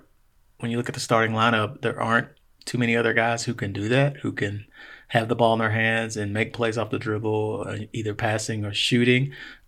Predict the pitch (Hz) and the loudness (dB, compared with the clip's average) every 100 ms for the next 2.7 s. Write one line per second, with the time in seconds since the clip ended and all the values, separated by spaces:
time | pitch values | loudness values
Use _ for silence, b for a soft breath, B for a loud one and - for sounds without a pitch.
0 | 127 120 110 104 - 113 110 107 107 - | 2 4 4 0 2 4 6 4 2 -4
1 | - 117 - 120 117 - - - 120 120 | -2 -2 0 2 2 0 -2 2 6 6
2 | 117 110 113 123 117 110 110 | 4 2 4 6 6 4 -4